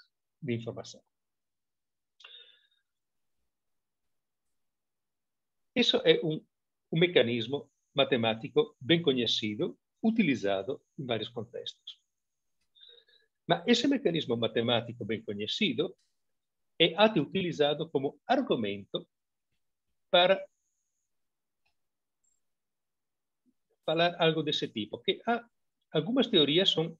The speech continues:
equivalentes. Ele fala, são a mesma coisa. E vamos ver algum exemplo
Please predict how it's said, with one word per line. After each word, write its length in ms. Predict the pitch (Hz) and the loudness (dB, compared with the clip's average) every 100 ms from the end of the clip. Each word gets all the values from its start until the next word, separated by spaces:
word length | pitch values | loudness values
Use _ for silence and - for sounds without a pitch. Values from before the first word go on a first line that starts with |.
| _ | _
equivalentes. 880 | 220 220 208 139 110 101 - - - _ - | -2 0 2 4 2 -2 -8 -14 -16 _ -8
Ele 220 | 175 190 - _ | -6 -6 -10 _
fala, 300 | 156 147 160 _ - | -2 0 -2 _ -10
são 240 | - 165 170 | -8 -8 -8
a 80 | |
mesma 280 | 143 127 123 | -8 -8 -10
coisa. 380 | - - 107 120 _ _ _ _ _ _ _ _ _ _ _ _ _ _ _ _ _ _ _ _ _ _ | -16 -16 -16 -20 _ _ _ _ _ _ _ _ _ _ _ _ _ _ _ _ _ _ _ _ _ _
E 60 | 170 | -2
vamos 240 | 277 269 | 2 2
ver 140 | 165 170 | 2 2
algum 260 | 143 147 | 0 -2
exemplo 480 | 151 135 120 117 113 | -4 -2 -4 -4 -12